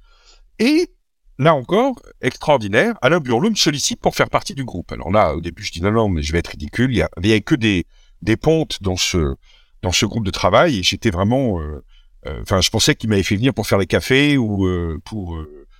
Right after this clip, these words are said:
prendre des notes, et, euh, voilà. Et en fait, non, il m'a vraiment, euh, impliqué dans le travail.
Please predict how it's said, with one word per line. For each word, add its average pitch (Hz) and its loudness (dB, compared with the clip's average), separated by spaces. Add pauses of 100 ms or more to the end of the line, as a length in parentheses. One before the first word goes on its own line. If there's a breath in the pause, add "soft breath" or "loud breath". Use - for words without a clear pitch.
prendre 117 0
des 104 2
notes, 127 2
et, 98 2
euh, 80 -2
voilà. 73 -12 (560)
Et - -4
en 123 0
fait, 240 -4
non, 208 4
il 254 4
m'a 123 4
vraiment, 139 0
euh, 95 -4
impliqué 123 0
dans 110 -2
le 90 -4
travail. 131 2